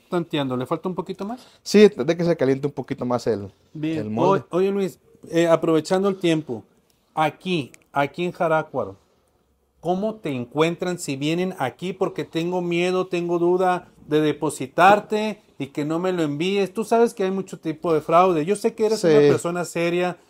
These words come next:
Speaker 1: responsable. Es por eso que vengo a tu taller, que es un trabajo familiar.
Speaker 2: Sí, es un trabajo familiar.
Speaker 1: Eh,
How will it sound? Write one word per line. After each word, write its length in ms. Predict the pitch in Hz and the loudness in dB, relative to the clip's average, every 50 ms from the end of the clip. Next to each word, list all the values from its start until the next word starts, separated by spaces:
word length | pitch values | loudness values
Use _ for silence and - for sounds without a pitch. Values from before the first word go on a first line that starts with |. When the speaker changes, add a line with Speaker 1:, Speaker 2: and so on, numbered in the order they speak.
| _ _ _ _ - | _ _ _ _ -6
Speaker 1:
responsable. 840 | 127 139 135 - - 143 139 131 - 156 156 160 170 170 139 151 | -4 -4 -4 -4 -6 -6 -6 -2 2 2 2 2 2 -4 -4 -4
Es 120 | 160 156 - | -6 -6 -4
por 160 | _ 180 175 | _ -4 -4
eso 240 | 165 160 185 170 - | -4 -4 -6 -6 -4
que 100 | 151 135 | -4 -2
vengo 240 | 135 143 147 151 151 | -2 -2 -2 -2 -4
a 60 | 151 | -4
tu 120 | - 143 - | -4 -8 -4
taller, 420 | - 147 139 139 143 151 156 147 | -4 -2 -2 0 0 0 0 -2
que 220 | - 147 139 135 | -4 -6 -4 -4
es 200 | 131 131 123 - | -6 -10 -14 -12
un 140 | 139 139 135 135 131 117 107 - _ _ _ _ _ _ | -12 -10 -8 -6 -8 -8 -10 -12 _ _ _ _ _ _
trabajo 400 | - 156 156 147 147 143 - 160 | 0 2 2 2 2 0 -2 -8
familiar. 680 | 143 - - 143 131 127 123 123 139 143 143 120 104 92 - _ _ _ _ | -10 -6 -6 -4 -4 -4 -6 -2 -2 0 0 0 -2 -6 -14 _ _ _ _
Speaker 2:
Sí, 140 | - - 147 | -4 -2 -2
es 80 | 127 | -2
un 120 | 131 139 135 | -2 -4 -2
trabajo 300 | 131 120 120 120 117 107 | -2 0 0 0 -2 -4
familiar. 460 | - 107 104 107 107 113 120 123 120 - _ _ - | -6 -8 -8 -6 -6 -4 -6 -6 -6 -10 _ _ -6
Speaker 1:
Eh, 600 | 160 160 165 165 165 160 160 160 156 147 - | -4 -2 -2 0 0 0 -2 -2 -4 -6 -8